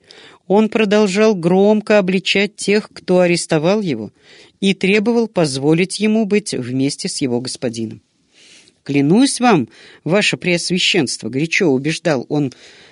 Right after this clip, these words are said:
главного судью, «я менее всего хотел бы попасть сюда по любой другой причине, кроме той, что я уже назвал, быть рядом с моим горячо любимым сеньором Винченцо. Спросите у охраны,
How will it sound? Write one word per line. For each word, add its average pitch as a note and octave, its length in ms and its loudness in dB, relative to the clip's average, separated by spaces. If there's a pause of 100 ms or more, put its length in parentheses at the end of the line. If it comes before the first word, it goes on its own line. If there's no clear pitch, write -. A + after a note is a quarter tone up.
главного C#3 480 2
судью, B2+ 480 -4 (240)
«я A#2+ 220 0
менее A#3+ 400 2
всего C4 340 0
хотел A#3 380 0
бы G#3 140 0
попасть - 640 -4 (500)
сюда F#3 480 2
по F3 320 0
любой E3 340 4
другой D#3+ 380 2
причине, C#3+ 560 -2
кроме C3+ 320 2
той, A#3 260 0
что C#3+ 220 -4
я C#3+ 200 0
уже D3+ 380 0 (160)
назвал, A#2 480 -4 (300)
быть G3+ 340 0
рядом G3 480 2
с - 140 -6
моим F3 380 2
горячо E3+ 400 0
любимым F#3 560 2
сеньором C#3+ 520 0
Винченцо. A#2 640 -4 (640)
Спросите A#3+ 500 -2
у D3+ 40 4
охраны, D#3 460 -2